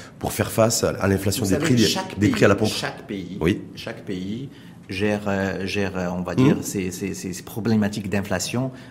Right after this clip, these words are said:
Speaker 2: euh, à manière, avec la manière dont, euh, dont il pense est, est, est la meilleure.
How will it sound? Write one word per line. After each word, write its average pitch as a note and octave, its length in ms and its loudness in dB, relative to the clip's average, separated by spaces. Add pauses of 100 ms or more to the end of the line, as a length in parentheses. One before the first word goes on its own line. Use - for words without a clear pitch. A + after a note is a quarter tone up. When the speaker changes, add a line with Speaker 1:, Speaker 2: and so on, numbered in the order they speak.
(140)
Speaker 2:
euh, F#2+ 460 -2 (260)
à F2 140 -2
manière, G2 320 -2
avec F#2+ 280 -2
la F#2 100 0
manière F#2+ 400 -2
dont, F2+ 560 -6
euh, - 260 -12 (360)
dont G#2 120 -2
il G2+ 220 -6
pense B2+ 320 -2
est, G#2+ 100 0
est, G2 500 -2
est G#2 40 -2
la G2+ 100 2
meilleure. B2 400 4